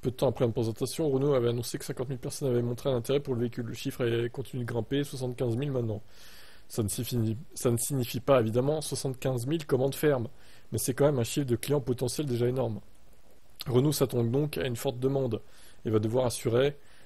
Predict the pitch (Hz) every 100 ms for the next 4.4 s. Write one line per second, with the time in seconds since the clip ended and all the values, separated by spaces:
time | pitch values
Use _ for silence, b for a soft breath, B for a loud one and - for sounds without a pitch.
0 | b - 120 110 104 - 139 110 107 117
1 | 104 139 117 - 139 110 - 113 120 -
2 | 120 113 135 123 117 127 120 113 110 -
3 | - - - - - - - - - 113
4 | 120 113 120 117